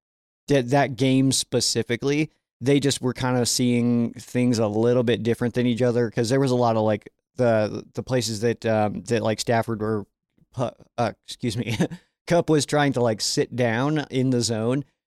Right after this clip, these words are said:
It was just not on the same page as Matthew Stafford. So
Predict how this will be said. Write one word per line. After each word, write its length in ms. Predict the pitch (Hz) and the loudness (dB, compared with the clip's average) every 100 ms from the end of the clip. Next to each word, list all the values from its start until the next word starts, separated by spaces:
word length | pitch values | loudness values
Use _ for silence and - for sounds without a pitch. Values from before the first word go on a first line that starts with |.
| _ | _
It 80 | - | 0
was 140 | 143 127 | 2 2
just 160 | 123 | 0
not 180 | 127 123 | 0 0
on 120 | 117 | -2
the 60 | 113 | -2
same 280 | - 104 95 | -4 -6 -2
page 340 | 107 101 101 | -2 0 -2
as 320 | 107 104 101 | -2 -2 -2
Matthew 300 | 113 101 104 | -4 -4 -6
Stafford. 520 | 101 - - - - | -10 -8 -10 -8 -10
So 300 | - 110 104 | -8 -6 -6